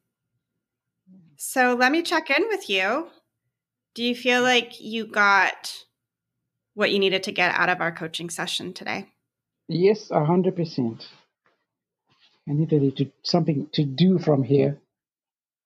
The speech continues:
Speaker 1: Mm-hmm.
Speaker 2: That I know I'm gonna do.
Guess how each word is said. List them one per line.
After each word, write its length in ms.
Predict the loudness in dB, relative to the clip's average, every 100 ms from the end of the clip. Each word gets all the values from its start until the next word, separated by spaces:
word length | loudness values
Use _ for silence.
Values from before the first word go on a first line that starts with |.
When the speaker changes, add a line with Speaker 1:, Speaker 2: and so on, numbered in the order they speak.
| _ _ _ _ _ _ _ _ _ _ _ _ _ _ _ _ _ -8
Speaker 1:
Mm-hmm. 840 | -4 -4 -4 -6 -6 -10 -6 -2
Speaker 2:
That 120 | 0
I 100 | 0
know 240 | 0 0
I'm 160 | 0 -2
gonna 200 | -2 -4
do. 300 | -6 -8